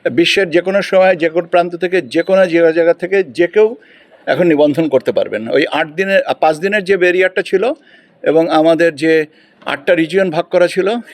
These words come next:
এটা এখন আর প্রযোজ্য থাকবে না। আজকে রাত্রে, আজকে হচ্ছে আমাদের ছাব্বিশ তারিখ,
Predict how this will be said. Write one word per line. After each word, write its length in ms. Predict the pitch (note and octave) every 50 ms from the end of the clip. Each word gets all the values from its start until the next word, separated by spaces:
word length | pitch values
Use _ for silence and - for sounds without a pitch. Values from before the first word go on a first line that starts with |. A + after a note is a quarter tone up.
| - -
এটা 200 | D3 - D#3 D3
এখন 180 | C3 - -
আর 120 | D3+ D#3+ G#3 A#3+ - _ _ _ _ _ _ _ _ -
প্রযোজ্য 380 | - C#3+ B2 D3 C#3 C3 D#3 D#3+
থাকবে 300 | - C#3 A#2+ A2+ B2 A#2
না। 160 | A2 G2+ - -
আজকে 280 | C3+ C#3+ - - F#3+ F3+
রাত্রে, 400 | F3 E3 - F3+ G3 G3+ A3+ B3 _ _ _ _ _ _ _ -
আজকে 280 | - C3+ - - F3+ E3+
হচ্ছে 240 | E3 - - F#3
আমাদের 260 | E3+ D#3+ D#3+ E3 F3 E3
ছাব্বিশ 360 | - E3 C#3 C#3+ E3+ F3 -
তারিখ, 340 | - F3 F#3+ A#3+ - -